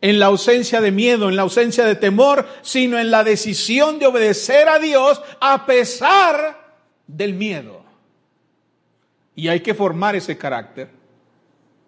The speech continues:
No es algo con lo que uno nace. Hay que formarlo. La siguiente pregunta, ahí en el versículo once,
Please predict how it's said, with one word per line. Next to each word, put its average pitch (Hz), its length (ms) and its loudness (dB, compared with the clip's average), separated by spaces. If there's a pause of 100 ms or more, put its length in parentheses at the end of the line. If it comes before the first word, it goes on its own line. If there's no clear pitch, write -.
(320)
No 147 120 -6
es 165 100 -2
algo 208 260 2
con 196 160 -2
lo 165 120 -2
que 185 100 -6
uno 175 160 -6
nace. 156 520 -12 (1900)
Hay 147 140 -2
que 180 160 -2
formarlo. 151 760 -4 (2750)
La 170 160 6
siguiente 190 480 4
pregunta, 160 720 0 (1500)
ahí 151 200 2
en 185 60 6
el 170 100 4
versículo 151 580 0
once, 143 380 -4